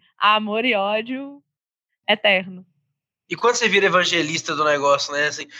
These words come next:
Speaker 2: você, você tá assim, "Cara, isso aqui não funciona, isso aqui não resolve." Eu, com o teste unitário mal feito, eu era assim. Aí um dia alguém, eu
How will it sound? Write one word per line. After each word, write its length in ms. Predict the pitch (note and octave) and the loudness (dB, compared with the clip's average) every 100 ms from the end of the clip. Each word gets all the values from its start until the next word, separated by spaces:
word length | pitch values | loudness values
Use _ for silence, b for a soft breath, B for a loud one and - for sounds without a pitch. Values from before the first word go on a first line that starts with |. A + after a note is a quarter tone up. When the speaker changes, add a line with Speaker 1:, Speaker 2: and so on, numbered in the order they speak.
| B | B
Speaker 2:
você, 160 | - G3 | -12 -6
você 220 | G3 F#3+ | 2 2
tá 300 | F#3 - F#3+ | 0 0 0
assim, 220 | F#3 F3+ | 0 -6
"Cara, 200 | E3 F3 | -2 -2
isso 100 | E3+ | -2
aqui 100 | E3 | -4
não 120 | F3+ G3 | -6 -6
funciona, 340 | G3 - E3+ | -8 -6 -6
isso 100 | E3+ | -2
aqui 80 | F#3 | 0
não 80 | F#3+ | 0
resolve." 320 | D#3+ D#3 B B | 0 -4 B B
Eu, 160 | D3 G3+ | -2 -2
com 100 | G#3+ | -2
o 280 | F#3 D#3 D3 | -16 -18 -2
teste 260 | E3 D#3 | 0 0
unitário 500 | D#3+ - D3+ C#3+ B2 | -4 0 2 2 -4
mal 200 | C3 D3 | 0 0
feito, 320 | C3+ D3+ D3+ | 0 -6 -2
eu 40 | F3 | 0
era 120 | G3 | 0
assim. 240 | F#3 - D3 B B B | -2 -8 -12 B B B
Aí 120 | D#3 | 0
um 100 | G#3+ | 2
dia 140 | F#3 G#3 | 2 -2
alguém, 260 | A3+ A3+ G3 D3+ | -2 -6 -10 -10
eu 180 | E3 | -10